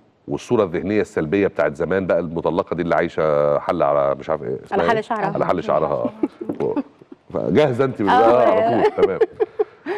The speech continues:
Speaker 1: والحاجات دي، الظروف المادية اللي بتعاني منها، نظرة المجتمع إليها، هل هي سعيدة في حالتها وبتقول لك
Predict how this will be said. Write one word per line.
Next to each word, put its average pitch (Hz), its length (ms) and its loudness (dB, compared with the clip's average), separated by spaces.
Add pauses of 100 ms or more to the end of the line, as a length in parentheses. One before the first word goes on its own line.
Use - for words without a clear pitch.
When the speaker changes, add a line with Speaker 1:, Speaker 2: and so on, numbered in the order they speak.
Speaker 1:
والحاجات 104 1200 2
دي، 104 300 0
الظروف 98 300 0
المادية 98 420 0
اللي 80 120 -2
بتعاني 85 420 0
منها، 98 260 -2
نظرة 90 360 -2
المجتمع 82 460 -2
إليها، 98 420 0
هل 117 220 0
هي 113 240 0
سعيدة 95 360 0
في - 120 -6
حالتها 95 400 -2
وبتقول 87 300 0
لك 98 80 0